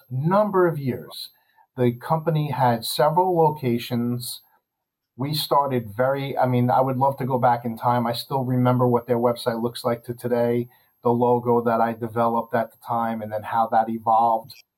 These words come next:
I was like, it was like a real milestone for me to see something that I created then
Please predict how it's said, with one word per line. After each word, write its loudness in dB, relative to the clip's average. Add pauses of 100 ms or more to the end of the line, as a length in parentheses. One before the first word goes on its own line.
(320)
I 2
was -2
like, 0
it -4
was -2
like 0
a 0
real 2
milestone -2
for -6
me -2
to -8
see -8
something -4
that 2
I 2
created -4
then 0